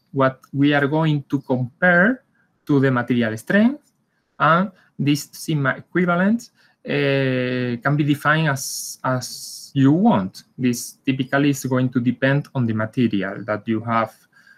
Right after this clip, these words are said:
You know, we have a, a failure criteria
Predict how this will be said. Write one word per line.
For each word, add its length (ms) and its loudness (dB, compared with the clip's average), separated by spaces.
You 140 2
know, 220 2
we 400 2
have 320 2
a, 920 0
a 40 -6
failure 360 2
criteria 600 0